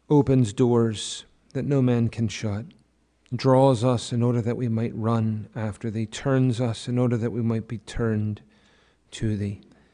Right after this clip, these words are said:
O Lord, we confess that we are unworthy of such kindnesses. We, O Lord, in our fallen human nature, are prone to excuses, which we slough off as reasons.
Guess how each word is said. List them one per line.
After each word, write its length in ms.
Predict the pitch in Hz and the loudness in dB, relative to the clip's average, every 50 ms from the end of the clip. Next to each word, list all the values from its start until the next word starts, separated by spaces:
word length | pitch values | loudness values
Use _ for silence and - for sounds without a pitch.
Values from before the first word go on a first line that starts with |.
| _ _ _ _ _ _ _ _ _ _ _ _ _ _ _ _ _ _ - | _ _ _ _ _ _ _ _ _ _ _ _ _ _ _ _ _ _ -4
O 80 | 135 | -2
Lord, 400 | 127 120 127 127 127 123 120 107 | 0 2 4 4 6 4 4 2
we 460 | 110 120 123 123 120 120 117 117 - - _ _ _ _ _ _ _ | 0 0 0 0 0 0 -2 -6 -8 -14 _ _ _ _ _ _ _
confess 540 | - - 131 120 - 147 147 147 - - | -6 -6 -6 -4 -2 0 0 0 0 0
that 100 | - 143 | 0 2
we 100 | 135 139 | 2 4
are 120 | 135 135 131 | 4 4 4
unworthy 520 | 131 127 120 131 127 120 104 117 117 113 | 4 4 4 4 4 4 2 0 -2 -4
of 120 | 117 107 - | -4 -6 -8
such 480 | - - 135 123 117 - - - - | -6 -4 -4 -4 -4 -6 -12 -14 -14
kindnesses. 880 | - - 123 123 120 117 113 104 - - 123 117 110 - - - - - _ _ _ _ _ _ _ _ _ _ _ _ _ _ _ _ _ _ _ _ _ _ _ _ _ _ _ _ _ _ _ _ - - | -8 -6 -2 0 0 0 0 -2 -4 -8 -8 -8 -8 -10 -14 -20 -20 -20 _ _ _ _ _ _ _ _ _ _ _ _ _ _ _ _ _ _ _ _ _ _ _ _ _ _ _ _ _ _ _ _ -8 -2
We, 180 | 139 139 135 | 0 2 4
O 80 | 135 131 | 4 4
Lord, 440 | 127 120 131 131 131 131 123 117 117 | 4 6 6 6 6 6 4 4 2
in 100 | 120 117 | 0 0
our 160 | 120 120 120 | 0 0 -2
fallen 440 | - - 135 135 131 127 127 120 117 | -2 -2 0 2 2 4 2 2 2
human 280 | 110 120 123 123 120 | 2 2 2 2 2
nature, 540 | 117 117 120 113 - - 120 113 110 101 90 - _ _ _ _ _ _ _ _ _ _ _ _ _ _ _ _ _ _ _ _ | 2 2 0 -2 -2 -4 -2 -2 -2 -4 -6 -10 _ _ _ _ _ _ _ _ _ _ _ _ _ _ _ _ _ _ _ _
are 80 | - 123 | -8 -8
prone 340 | - - - 139 131 123 120 | -6 0 2 4 4 4 4
to 80 | 113 117 | 2 0
excuses, 960 | 104 - - - - - 117 113 101 - 117 104 92 - - - - - - - - - | -4 -4 -8 -12 -6 -4 -4 -4 -2 -4 -8 -10 -10 -12 -16 -18 -18 -20 -20 -20 -18 -12
which 220 | - - 117 - - | -12 -12 -12 -8 -2
we 460 | 123 127 127 123 123 117 107 98 - - - _ _ _ _ _ _ _ _ _ _ _ _ _ _ _ _ _ _ _ _ _ _ | 2 2 4 4 4 4 2 -2 -6 -10 -18 _ _ _ _ _ _ _ _ _ _ _ _ _ _ _ _ _ _ _ _ _ _
slough 420 | - - - - 156 151 143 - | -16 -12 -4 0 0 0 2 4
off 220 | 151 143 135 127 - | 4 4 4 4 2
as 180 | 131 117 104 | 0 0 0
reasons. 800 | 107 117 123 127 120 101 107 107 101 95 95 87 80 - - | 0 0 2 2 2 2 0 0 0 0 -2 -4 -6 -10 -14